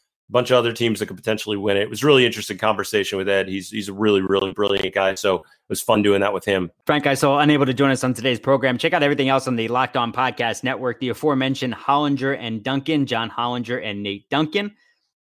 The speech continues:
Speaker 2: That comes your way once a week here on the Locked On Podcast Network. Locked On N B A, the national program, five days a week.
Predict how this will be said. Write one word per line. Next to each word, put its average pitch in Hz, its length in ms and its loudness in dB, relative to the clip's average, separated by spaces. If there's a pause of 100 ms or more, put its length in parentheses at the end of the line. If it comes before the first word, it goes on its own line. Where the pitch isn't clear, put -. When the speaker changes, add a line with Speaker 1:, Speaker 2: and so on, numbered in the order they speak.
(200)
Speaker 2:
That 104 100 -6
comes 110 260 -6
your 113 100 -4
way 110 340 0
once 110 340 -4
a 110 60 -4
week 120 240 -4
here 123 80 2
on 120 80 -2
the 110 80 -2
Locked 113 240 -2
On 110 120 0
Podcast 110 460 0
Network. 139 380 0
Locked 139 240 2
On 127 80 0
N 127 120 2
B 123 140 2
A, 135 80 2
the 117 80 -2
national 131 460 0
program, 135 600 2 (380)
five 123 300 0
days 117 260 -2
a 110 60 -8
week. 123 320 -6